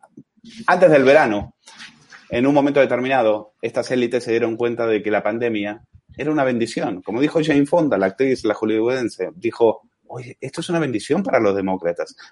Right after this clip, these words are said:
Pues efectivamente, era una bendición para ellos, para implemen-, para acelerar una agenda política. Eh, vamos a escuchar, por ejemplo, vamos a escuchar al primer ministro de Canadá, a Justin Trudeau, que es, eh, como Sánchez, pero al cuadrado,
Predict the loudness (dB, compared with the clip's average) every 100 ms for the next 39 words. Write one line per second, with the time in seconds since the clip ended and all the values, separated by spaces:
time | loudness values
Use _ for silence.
0 | -2 2 4 4 6 4 2 2 2 4
1 | 4 2 -4 -10 -12 _ -12 -2 2 4
2 | 2 0 -10 -6 -2 0 0 0 0 0
3 | 0 0 2 4 4 2 -2 _ -20 -8
4 | -2 -2 -2 -2 -2 -2 -6 -10 -16 -20
5 | -20 _ -20 -20 -18 0 4 6 6 6
6 | 4 2 2 0 -2 0 2 2 2 0
7 | 0 -2 2 4 4 0 -4 -2 -2 -2
8 | -2 2 4 4 2 2 2 0 -2 -2
9 | -4 -2 0 0 0 0 2 2 0 -4
10 | -2 0 0 -2 -6 -10 -6 -4 2 4
11 | 4 2 -6 _ -6 -6 -10 -10 -8 -8
12 | -8 -10 -6 -6 -6 -4 -2 -2 2 2
13 | 4 2 0